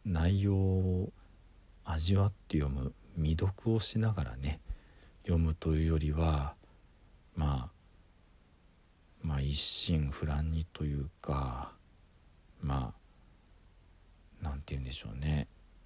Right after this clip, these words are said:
集中してというのか、そんな感じで唱えているのが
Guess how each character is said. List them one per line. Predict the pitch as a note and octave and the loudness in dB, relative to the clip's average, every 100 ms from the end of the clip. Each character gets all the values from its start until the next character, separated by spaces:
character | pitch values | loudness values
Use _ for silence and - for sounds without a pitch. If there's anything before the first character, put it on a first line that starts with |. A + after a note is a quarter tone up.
| - - - | -20 -20 -14
集 | - - D#2 | -10 -2 -2
中 | C#2+ - D#2 C#2+ | -2 -4 -4 -2
し | - | -2
て | - D2+ | -2 -4
と | - | -4
い | C2 | -6
う | D2 | -6
の | C#2 C2+ - | -8 -10 -6
か、 | C2 C#2 - - - - - | -4 -6 -10 -20 -20 -20 -18
そ | - G#2 | -6 0
ん | A2 | 0
な | A#2+ | 2
感 | A#2 A2 | 2 4
じ | G#2+ | 4
で | G#2 G#2 - - - - - | 4 2 -2 -16 -20 -20 -4
唱 | G#2+ G2 F#2 | 4 6 6
え | |
て | F2 E2 | 4 2
い | D#2+ | 2
る | E2+ | 4
の | E2 | 4
が | D#2 C#2+ C2 | 4 0 -2